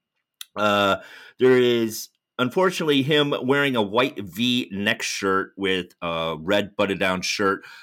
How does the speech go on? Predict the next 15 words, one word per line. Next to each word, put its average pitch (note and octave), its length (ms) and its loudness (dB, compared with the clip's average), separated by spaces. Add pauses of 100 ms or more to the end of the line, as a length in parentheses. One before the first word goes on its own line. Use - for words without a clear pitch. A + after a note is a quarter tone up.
(120)
that G2 220 -2
reminisces, G2+ 880 -2
of - 200 -12
course, G2+ 480 0
Michael F#2+ 320 -2
Jackson F#2+ 500 -2
at F2+ 220 -6
that F2+ 200 -4
time G2 280 -4
when E2 120 -6
the E2 60 -10
film F#2 300 -4
came F2 280 -6
out E2 280 -6
with, F2 140 -8